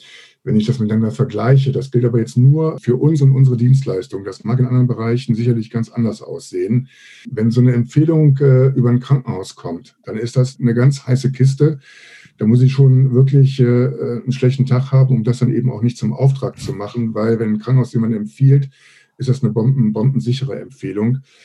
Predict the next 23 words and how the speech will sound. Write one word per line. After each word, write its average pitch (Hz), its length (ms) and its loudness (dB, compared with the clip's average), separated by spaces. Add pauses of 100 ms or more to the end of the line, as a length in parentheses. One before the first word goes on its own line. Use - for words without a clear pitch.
(300)
Alles, 131 240 2
was 135 140 2
übers 117 180 -2
Internet 151 380 0
kommt, - 340 -6
ist - 180 -8
natürlich 113 420 -4
viel, 143 260 0
viel 113 220 -2
Masse, 135 480 -4 (640)
aus 104 160 -8
der 123 140 2
man 123 100 4
erstmal 123 480 2
eine 113 120 0
gewisse 117 280 0
Klasse 120 340 -2
rausziehen 110 640 0
muss. 95 300 -8
Und 104 260 -4
der 101 260 -4
Internet, 127 580 2
äh, 113 340 0